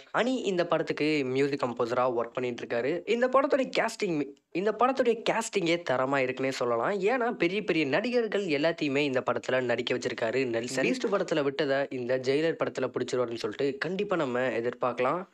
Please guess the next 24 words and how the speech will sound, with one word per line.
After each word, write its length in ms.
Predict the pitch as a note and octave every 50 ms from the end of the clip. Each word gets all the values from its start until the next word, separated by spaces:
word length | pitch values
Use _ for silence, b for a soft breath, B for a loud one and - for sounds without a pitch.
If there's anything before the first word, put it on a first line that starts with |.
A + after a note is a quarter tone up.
| _
So, 200 | - - - B3
இப்ப 260 | A#3 G#3+ A3+ A#3 B3+
இந்த 240 | B3 A3+ G3+ G#3 A3+
ஜெயிலர் 420 | F#3 D3+ C3 D3+ F#3+ A#3 B3 B3 A#3+
படத்தை 260 | G3+ F3+ - E3 C#3+
பத்தி 220 | D3+ C3+ D#3+ D#3+
என்ன 320 | C#3+ C3 C3+ C#3+ D3 C#3 C3
அப்டேட் 260 | B2+ C3 C3+ C3 -
அப்படின்னு 240 | B2+ B2+ C3+ C3 C3
சொல்லிட்டு 320 | - B2+ A#2+ B2 A#2+ A#2+
கேட்டீங்கன்னா, 340 | A#2 A#2+ A#2 A#2 B2+ F3 G3 -
இந்த 240 | G#3+ A3 A#3 B3+
ஜெயிலர் 400 | A3+ E3 E3 F#3 A3+ A3+ A#3 A3
படத்தை 460 | - - D#3 D3+ C3+ - C#3+ D3+ D#3 - - _ _ _ _ _ _ _ _ _ _ -
ஆகஸ்ட் 420 | D3 D#3 A3 A#3+ B3+ B3 B3 -
மாசம் 340 | E3 D3 D3 C#3+ - D#3+ D#3+
ரிலீஸ் 260 | C#3 B2+ C3+ C3+ -
பண்ற 200 | - B2 A#2 A#2+
மாதிரி 320 | A#2 A#2 A2+ A#2+ C3+ D3
பிளான் 300 | C#3+ - - A#2 B2 B2+
போட்டிருக்காங்க. 680 | B2 C#3 B2+ A#2+ B2+ A#2 C3 B2 A#2+ A#2+ C3 F#3 F#3+ -
அது 200 | F3 G#3+ A#3+ C4
மட்டும் 280 | C4 C4 B3+ B3+ B3
இல்லாம 360 | G#3+ F#3+ G3 G3 F#3 D#3+ D#3